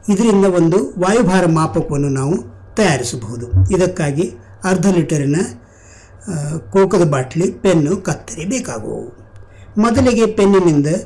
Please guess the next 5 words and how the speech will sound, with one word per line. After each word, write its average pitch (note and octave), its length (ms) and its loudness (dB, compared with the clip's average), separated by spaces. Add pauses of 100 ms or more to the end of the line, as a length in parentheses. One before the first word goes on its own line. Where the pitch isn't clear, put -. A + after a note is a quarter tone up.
(180)
ಬಾಟಲಿಯ G3 420 0
ಮಧ್ಯದಲ್ಲಿ E3 720 0 (100)
ಅರ್ಧ F#3+ 240 0
ಪರಿಗವನ್ನು E3+ 580 2
ಗುರುತಿಸಿಕೊಳ್ಳಿ. - 960 -6